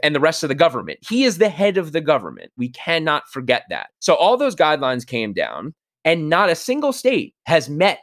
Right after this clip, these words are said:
those guidelines. But yet, Trump will get up and say, "We gotta open up our country. You know, vaccine or not, we're opening up." That is his way of not having to take responsibility for anything.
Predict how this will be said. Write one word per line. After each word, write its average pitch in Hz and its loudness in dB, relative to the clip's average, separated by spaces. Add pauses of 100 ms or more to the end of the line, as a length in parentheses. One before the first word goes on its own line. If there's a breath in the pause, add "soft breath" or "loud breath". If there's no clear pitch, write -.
those 123 0
guidelines. 101 -2 (140)
But 175 2
yet, 262 2
Trump 202 0
will 151 0
get 170 2
up 165 2
and 127 -10
say, 131 2
"We 110 -6
gotta 180 4
open 160 0
up 135 2
our 104 -6
country. 151 -4 (380)
You 127 -2
know, 131 4
vaccine 180 0
or 107 -6
not, 113 -2 (300)
we're 160 4
opening 113 -4
up." - -2 (320)
That 170 0
is 214 -6
his 160 -4
way 123 0
of 107 -4
not 113 -4
having 117 -4
to 110 -8
take 110 -4
responsibility 95 -6
for 71 -8
anything. - -12